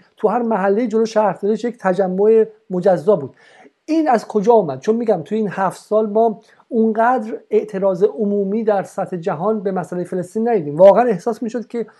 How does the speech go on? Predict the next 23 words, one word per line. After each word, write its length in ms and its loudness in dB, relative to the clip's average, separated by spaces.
فلسطین 540 -4
فراموش 480 4
شده 320 -4
و 320 0
فلسطین 680 -6
دیگه 220 2
از، 300 2
انقدر 240 2
اتفاقات 420 2
دیگه 180 2
افتاد، 360 2
سوریه، 840 0
عراق، 640 4
داعش 640 6
و 40 -4
اتفاقات 480 -2
دیگه 140 0
افتاد 320 0
که 80 -2
انگار 200 0
سوریه، 400 -8
انگار 320 0
فلسطین 480 -2